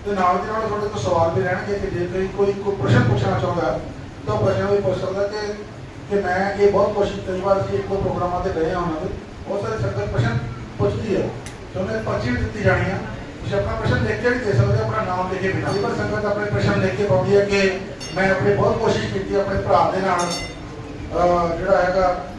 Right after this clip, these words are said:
ਉਹ ਸੰਬੰਧ ਚੰਗੇ ਰੱਖਣ ਦੀ ਕੋਸ਼ਿਸ਼ ਕੀਤੀ ਆ, ਪਰ ਮੈਨੂੰ ਆਹ ਪ੍ਰੋਬਲਮ ਆ ਰਹੀ ਹੈ, ਜਾਂ ਆਪਣੇ ਸਾਸੂ ਮਾਂ ਦੇ ਨਾਲ, ਸੱਸ ਦੇ ਨਾਲ ਮੈਂ ਚੰਗੇ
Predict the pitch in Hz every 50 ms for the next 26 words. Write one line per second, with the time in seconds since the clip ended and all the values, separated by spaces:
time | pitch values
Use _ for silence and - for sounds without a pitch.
0 | - - 185 180 190 185 190 196 202 202 190 - 196 180 - 196 202 196 185 -
1 | 185 185 185 190 190 185 185 - 196 190 185 175 175 170 - 185 185 185 185 185
2 | 180 180 180 180 - 185 190 185 190 185 185 180 180 165 165 170 165 165 170 165
3 | 165 165 165 165 165 - - - - - 190 190 185 190 202 202 202 - 190 180
4 | - - 208 202 190 185 185 185 185 185 170 165 165 175 175 - - - - -
5 | - - - 196 196 202 202 202 - 226 226 196 196 190 180 185 185 185 185 185
6 | 185 180 180 202 202 202 196